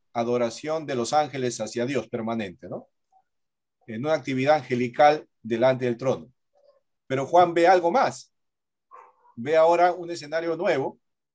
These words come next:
donde están los veinticuatro tronos, que ya, ya vimos que es, ¿no?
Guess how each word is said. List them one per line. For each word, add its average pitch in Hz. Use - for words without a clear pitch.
donde 123
están 156
los 117
veinticuatro 117
tronos, 147
que 113
ya, 123
ya 120
vimos 131
que 143
es, -
¿no? 170